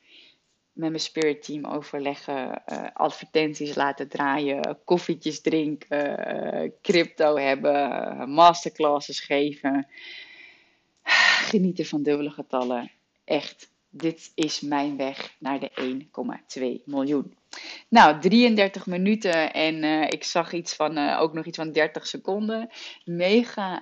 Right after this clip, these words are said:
dankjewel voor het luisteren. Ehm, Ah, serieus, als je groots wil gaan, ga groots. Neem een besluit en je gaat zien dat er kansen op je pad komen. En die kansen, die moet je dan grijpen of niet, maar weet dat alles een keuze is.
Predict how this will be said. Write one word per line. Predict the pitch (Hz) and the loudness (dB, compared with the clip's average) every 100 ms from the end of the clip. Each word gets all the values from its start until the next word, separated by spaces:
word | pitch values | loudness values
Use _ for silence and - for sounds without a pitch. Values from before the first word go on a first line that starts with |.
| 147 | -10
dankjewel | 143 160 190 185 165 156 156 147 143 - | -6 -4 -4 -6 -6 -2 -2 -2 -6 -10
voor | - - 185 196 | -10 -2 2 0
het | 175 156 147 | 0 -4 -4
luisteren. | 143 147 180 190 - 180 175 175 - - - | 0 0 0 -6 -8 -8 -8 -10 -20 -20 -20
Ehm, | - 160 156 156 160 165 165 160 - _ _ | -8 -4 -2 -2 -4 -8 -8 -12 -16 _ _
Ah, | - 190 175 - | -6 -4 -6 -8
serieus, | - 214 202 202 165 - _ _ | -4 -2 2 0 0 -10 _ _
als | 160 - | -4 -4
je | |
groots | 226 208 202 208 | -6 -4 -4 -6
wil | 185 175 | -6 -8
gaan, | 170 160 170 | -6 -10 -10
ga | 180 180 165 | -8 -4 -4
groots. | - 165 156 147 - | -4 -6 -6 -6 -8
Neem | 151 156 185 | -6 -4 -2
een | 185 | -4
besluit | 175 - 156 147 147 - - - | -4 0 0 0 -4 -16 -18 -10
en | - | -4
je | 165 | -4
gaat | 165 - 151 160 | -4 -4 -4 -4
zien | - 160 160 | -6 -6 -4
dat | 143 147 | -4 -4
er | 147 | -8
kansen | - 151 147 151 | -2 -2 -2 -8
op | - - | -10 -12
je | - | -8
pad | - 180 - | 0 0 0
komen. | 170 165 165 160 - - - | 0 0 0 -4 -10 -14 -6
En | 151 | -6
die | 156 - | -6 2
kansen, | 185 196 185 185 175 | 2 4 0 -2 -4
die | - 165 170 - | -4 -2 -2 -4
moet | 165 196 196 | -2 -2 -2
je | |
dan | 156 139 | -4 -4
grijpen | - 151 170 214 240 - _ | -2 0 0 0 -4 -6 _
of | 156 170 | 2 2
niet, | 170 226 240 - | 2 2 2 -4
maar | 156 | -4
weet | 143 151 165 - | 4 4 4 0
dat | 151 - | -8 -2
alles | 156 147 143 - | 0 0 -4 -10
een | 143 | -6
keuze | 156 170 185 | -2 0 -2
is. | - 165 - - | -6 -6 -8 -14